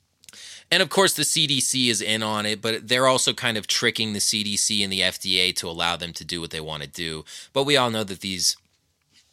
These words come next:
organizations are incredibly corrupt and they work with the pharmaceutical industries. If you give them enough money, they're gonna approve whatever thing you wanna put on the market. So that's, that's just the way shit works. Uh,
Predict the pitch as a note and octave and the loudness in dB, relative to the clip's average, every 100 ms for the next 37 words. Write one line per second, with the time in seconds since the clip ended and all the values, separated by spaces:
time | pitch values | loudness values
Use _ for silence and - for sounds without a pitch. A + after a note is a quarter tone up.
0 | - A#2 A2 G2 F2+ G2 - F#2 E2+ E2 | -6 -2 -2 0 0 4 4 4 -2 -4
1 | - G2 F2 F2 - G2 F#2+ G2 - - | -2 -4 -2 -6 -8 -6 0 0 -2 -10
2 | - - - F2+ F2 F2 G#2 G2 F2 F2+ | -18 -20 -12 -4 -4 -2 -2 -4 -8 -6
3 | G#2 F#2+ F2+ G2+ F#2 F#2 F2 F2 - - | -4 0 2 0 -2 -6 -6 -4 -4 -2
4 | E2+ E2 D#2+ - - - - - F#2+ F2 | -2 -2 -2 -4 -10 -16 -10 -8 -6 -2
5 | A#2 G2+ G2 F#2+ F#2 - G2 G2+ F#2 E2+ | -2 -2 -6 -4 -8 -6 -6 -4 -4 -4
6 | F2 E2+ E2+ E2 D#2 - G#2+ F2+ D#2+ E2 | -6 -6 -6 -8 -10 -10 -8 -8 -8 -8
7 | E2+ D#2+ D#2 D2 - G2 F2 E2+ E2 D2+ | -8 -8 -10 -14 -12 -8 -6 -6 -8 -10
8 | - E2+ D2+ C#2 D2+ D2 B1 - - D#2+ | -8 -8 -8 -8 -8 -10 -6 -2 -2 -2
9 | - - _ - C#3 - E3 - E3+ D3+ | -4 -6 _ -4 -2 0 0 0 0 2
10 | - C3+ C#2+ - - - - - - - | 2 2 -2 -10 -6 -6 -8 -20 -18 -18
11 | - - - _ - C3+ C3 A#2+ | -20 -20 -20 _ 0 4 4 4